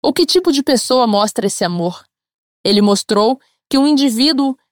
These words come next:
que não é respeitado pela sociedade pode ser alguém que agrada a Deus e mostra o amor que ele quer ver.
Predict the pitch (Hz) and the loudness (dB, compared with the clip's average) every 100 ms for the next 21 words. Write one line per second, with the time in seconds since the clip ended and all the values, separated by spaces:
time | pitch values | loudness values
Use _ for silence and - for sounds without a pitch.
0 | _ 240 240 294 277 269 - 254 214 226 | _ 0 2 2 2 0 0 -2 -2 -2
1 | 220 240 - 208 202 226 208 226 180 180 | -2 -2 -2 0 0 -2 -4 -2 0 0
2 | 196 202 - _ _ _ - 233 - 262 | 0 -4 -10 _ _ _ -4 -4 -2 0
3 | 240 226 196 214 262 - _ _ - 254 | 2 0 0 -2 -2 -6 _ _ -4 -2
4 | 220 220 220 208 185 190 196 240 - - | 0 0 0 0 0 0 0 -2 -8 -14
5 | _ _ - 262 233 240 240 254 226 208 | _ _ 0 4 4 2 0 0 0 0
6 | 185 208 - - _ - 208 202 202 196 | 0 0 -2 -14 _ -2 0 0 -2 0
7 | 196 170 175 | 0 0 -2